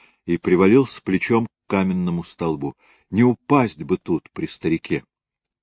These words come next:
а то просто позор будет, просто позор». Но старик уже не глядел на Егорова. Он, как бревешк, поднял аптекаря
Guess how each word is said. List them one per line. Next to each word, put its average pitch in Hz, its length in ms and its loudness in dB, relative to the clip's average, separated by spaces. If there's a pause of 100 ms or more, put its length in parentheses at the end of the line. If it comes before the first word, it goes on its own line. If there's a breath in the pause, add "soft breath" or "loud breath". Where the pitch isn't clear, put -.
а 90 100 -6
то 110 140 0
просто 110 400 0
позор 110 400 4
будет, 107 400 -2 (320)
просто - 380 -4
позор». 92 480 -4 (720)
Но 214 160 4
старик 190 400 4
уже 160 200 6
не 135 120 0
глядел 92 400 2
на 82 80 -2
Егорова. 71 480 -4 (380)
Он, 180 200 4
как 165 340 2
бревешк, 147 760 6
поднял 104 580 4
аптекаря 170 720 4